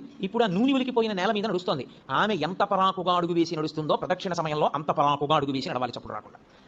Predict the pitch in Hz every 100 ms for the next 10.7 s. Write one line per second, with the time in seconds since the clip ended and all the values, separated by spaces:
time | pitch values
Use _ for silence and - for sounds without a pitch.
0 | - 117 160 220 262 233 214 185 214 185
1 | 156 160 151 220 - _ - 113 120 196
2 | 220 196 202 214 180 160 170 190 175 165
3 | 139 104 - - - - - - 139 196
4 | 202 185 156 185 190 170 165 - 147 165
5 | 175 175 170 165 165 160 156 156 170 202
6 | 160 170 175 156 151 190 175 - 175 220
7 | 214 208 185 - 160 139 - _ - -
8 | - 156 190 147 190 175 170 330 135 160
9 | 156 220 214 180 202 185 147 120 - -
10 | 143 151 196 165 156 - 98